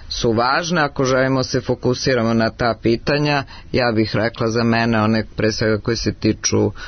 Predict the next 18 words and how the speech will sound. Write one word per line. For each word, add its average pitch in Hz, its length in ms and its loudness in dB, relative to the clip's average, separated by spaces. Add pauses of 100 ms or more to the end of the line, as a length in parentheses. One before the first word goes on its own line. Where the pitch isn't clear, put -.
(180)
ovaj, 107 640 2 (280)
obrazovanja. 117 1120 0 (380)
Ovaj, 120 400 2
sigurno 117 420 0
svako 117 360 -2
od 113 80 0
nas 113 400 0 (160)
ima, 117 520 2 (200)
ima, 113 540 2
ovaj, 113 480 2
nešto 113 380 0
što, 110 360 0
što, 110 280 0
što 117 220 -2
misli 113 380 0
da 110 140 2
je 107 60 2
veoma, 107 560 2